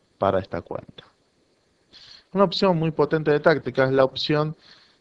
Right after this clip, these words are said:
de administrar el correo no deseado. Para ello, en la configuración del correo electrónico, en la zona inferior tenemos la opción de filtro de no corre-, de correo no deseado. La seleccionamos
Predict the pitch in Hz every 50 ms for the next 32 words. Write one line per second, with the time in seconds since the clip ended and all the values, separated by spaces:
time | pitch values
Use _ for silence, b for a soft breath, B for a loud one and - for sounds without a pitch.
0 | _ - 123 127 123 120 123 123 123 127 127 127 - - - 143 139 143 147 143
1 | - 131 131 127 - 127 123 123 131 131 127 120 120 117 113 107 107 101 104 -
2 | - 107 101 92 85 85 87 87 87 90 90 95 - b b b b b b b
3 | _ 120 120 131 147 165 175 170 160 - - - 151 151 151 156 160 170 - -
4 | _ 127 123 117 113 101 - 110 113 113 - 110 107 107 107 - 156 151 139 127
5 | 123 139 135 139 143 143 151 147 - 180 175 160 151 147 135 - - 143 147 143
6 | 147 156 - b b b b b b b b b _ - 110 113 110 107 98 85
7 | 73 - _ _ _ _ _ _ _ _ - - - - 151 139 127 123 127 123
8 | 131 - 156 151 151 156 160 160 151 - 151 147 143 139 131 123 127 - 143 135
9 | 123 127 - 135 123 131 123 117 120 120 - - 117 113 120 120 - - 123 120
10 | - - 120 120 117 117 127 127 123 120 117 107 104 104 101 - - - 95 82
11 | 87 87 92 98 101 107 - - 110 113 - - - 180 180 175 165 156 147 151
12 | 160 - -